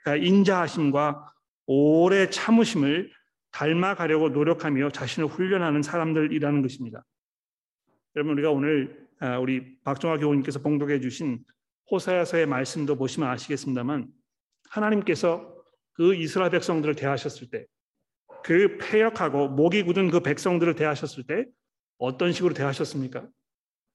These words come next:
오래 참으시는, 끝까지 인내하시는, 또 그들을 향해서 한없는 자비를 베푸시는 이런 하나님을 이야기하지 않았습니까?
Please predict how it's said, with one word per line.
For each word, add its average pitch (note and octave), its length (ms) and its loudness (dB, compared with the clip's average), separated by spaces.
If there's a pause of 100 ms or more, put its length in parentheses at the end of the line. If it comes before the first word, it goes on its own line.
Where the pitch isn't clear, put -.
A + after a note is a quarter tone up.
(600)
오래 C#3 580 -2
참으시는, E3+ 560 -6 (1300)
끝까지 F#3+ 680 0
인내하시는, F3 680 0 (1900)
또 D#3+ 120 0
그들을 E3+ 300 2
향해서 E3+ 640 -2 (440)
한없는 F3+ 760 0
자비를 E3+ 460 0
베푸시는 B2+ 520 -8 (1900)
이런 D#3+ 240 0
하나님을 D#3 680 0
이야기하지 D#3 480 0
않았습니까? A#2+ 680 -4